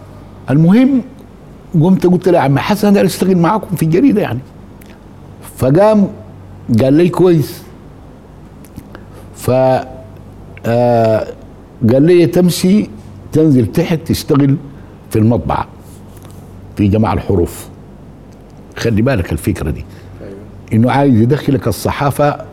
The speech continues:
Speaker 1: من الأساس. ال-، الدور الأولاني في دار الصحافة الاستقلالية المكاتب، الدور الأرضي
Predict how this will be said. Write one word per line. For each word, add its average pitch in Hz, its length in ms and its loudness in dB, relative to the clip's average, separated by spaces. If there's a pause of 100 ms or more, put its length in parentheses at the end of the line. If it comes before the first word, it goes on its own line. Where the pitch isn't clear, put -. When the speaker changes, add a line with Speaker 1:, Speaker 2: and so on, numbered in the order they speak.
Speaker 1:
من 107 140 2
الأساس. - 720 -4 (1400)
ال-، 101 240 2
الدور 113 480 2
الأولاني 143 520 2
في 127 120 -2
دار 117 180 2
الصحافة 160 340 -2
الاستقلالية 139 840 0
المكاتب، 120 560 0 (720)
الدور 143 380 2
الأرضي 180 580 2